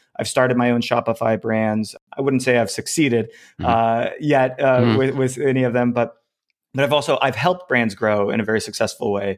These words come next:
Speaker 2: Mm-hmm.
Speaker 1: It helped existing brands. It's a lot easier to, to help an established brand, by the way, than to, uh, than to start one from scratch.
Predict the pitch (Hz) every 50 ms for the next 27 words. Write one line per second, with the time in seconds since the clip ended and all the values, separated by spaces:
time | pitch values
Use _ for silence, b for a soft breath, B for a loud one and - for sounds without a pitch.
0 | - - 87 85 95 92 - - _ _ _ - - 120 110 131 135 - - 120
1 | 104 117 123 120 - 117 107 95 104 101 104 - 110 - 127 135 165 190 147 139
2 | 135 120 120 117 110 104 - - 107 104 101 - - - 107 95 107 135 127 -
3 | 110 104 98 - - 110 101 95 101 98 - - 110 101 101 95 101 101 101 101
4 | 101 101 101 98 95 98 104 101 101 98 98 - 110 104 101 101 101 101 - -
5 | - - - 117 113 107 104 - - 117 113 - - 110 104 - 117 107 - -
6 | - 120 120 - - -